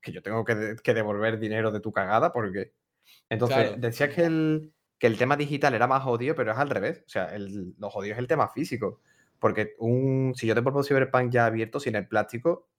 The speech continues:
Speaker 1: ese juego, ¿qué hago yo como, como tienda? Si fuera yo la tienda, ese juego lo tengo que vender como, como juego de segunda mano, como juego reacondicionado. No
Speaker 2: Sí,
Speaker 1: puedo
Speaker 2: eso sí es
Speaker 1: metérmelo en
Speaker 2: verdad.
Speaker 1: el curto, en el culo y venderlo como por setenta pavos como nuevo.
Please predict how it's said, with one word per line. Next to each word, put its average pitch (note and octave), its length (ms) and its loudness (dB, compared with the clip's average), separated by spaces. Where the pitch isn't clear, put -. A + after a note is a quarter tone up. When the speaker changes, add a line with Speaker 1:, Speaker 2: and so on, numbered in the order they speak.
Speaker 1:
ese A2+ 220 -6
juego, B2+ 460 -2
¿qué B2+ 100 6
hago A#2+ 140 4
yo B2+ 160 -2
como, B2 200 -2
como A2 240 -4
tienda? B2+ 180 -2
Si A#2+ 100 -8
fuera A#2 160 2
yo C3 80 4
la B2+ 80 2
tienda, C3 340 -4
ese G#2+ 240 -4
juego A#2 200 2
lo B2+ 100 4
tengo F3 220 2
que F3 80 0
vender B2 320 2
como, G#2+ 560 -2
como G#2+ 180 -2
juego G#2 220 -4
de G2+ 100 -4
segunda G2 320 -4
mano, C#3 280 0
como G#2 180 -2
juego G#2+ 180 0
reacondicionado. G2 720 -2
No G2 180 -2
Speaker 2:
Sí, G2+ 240 -4
Speaker 1:
puedo A#2 180 2
Speaker 2:
eso B2 80 4
sí A2+ 120 2
es A2+ 40 2
Speaker 1:
metérmelo A2+ 180 2
en A2 80 0
Speaker 2:
verdad. - 0 -
Speaker 1:
el A2+ 80 -2
curto, B2 420 2
en B2+ 120 0
el A2+ 140 0
culo C3 240 2
y D#3+ 40 2
venderlo D#3+ 400 0
como A#2 300 2
por A2+ 140 -2
setenta G#2+ 380 -2
pavos G#2+ 220 0
como G2+ 200 -4
nuevo. D#3+ 360 -4